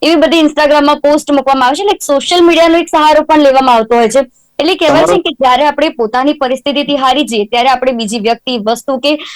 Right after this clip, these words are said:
Speaker 1: ગમે તેનો સહારો લઈને પોતે ઇન્સ્પિરેશન નહીં મેળવે, પરંતુ બીજાના થકી આપણે ઇન્સ્પિરેશન મેળવીશું. એટલે આજના દિવસે ચર્ચા કરવાનો મુખ્ય હેતુ એ છે કે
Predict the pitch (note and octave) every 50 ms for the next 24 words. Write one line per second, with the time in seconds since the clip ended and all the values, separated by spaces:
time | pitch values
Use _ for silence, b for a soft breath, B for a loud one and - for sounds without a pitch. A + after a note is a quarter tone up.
0 | B B - - D#4 E4+ F4+ G4 - F4+ E4+ D#4+ E4+ E4 - C#4+ A#3+ B3+ D4 D4
1 | D4+ D4+ D4 D4 D4 F4+ - _ _ _ - D#4+ E4 E4+ - G4 G#4 G#4 F4 D4
2 | - C#4 C#4+ D4 D4 D4+ D4+ D4+ - - F4+ E4+ F4+ F4 - F4+ F4 E4 F4 E4+
3 | D#4 C4 A3 G#3 A3 A3 - B3 B3+ C4+ C#4 B3+ D#4 D#4+ C#4 B3 A#3 G#3 F#3+ C4
4 | C#4+ D4 D4+ D#4 D4+ D4+ D4 C4 B3+ - E4 D#4+ D4+ - C#4+ C#4+ C4 A#3+ - -
5 | C4 A#3+ A#3 A#3+ B3+ A#3+ A#3 A3 G3+ G3+ G#3+ G#3+ - F4 E4 B B B B _
6 | _ _ _ - B3 B3 D#4 G4+ A#4 - _ _ - A#3+ A3+ A#3 A#3+ B3 D#4 D#4
7 | D#4+ C4 D4+ C4 C#4+ D4 D4 D#4+ D#4+ - C#4+ B3+ B3 B3+ C#4+ C#4 - C#4+ C4+ C#4+
8 | D4 C#4+ A#3+ A#3+ A#3+ - D4+ C#4+ C#4 B3 B3 C4+ C4 C4+ C#4 - - E4 E4 -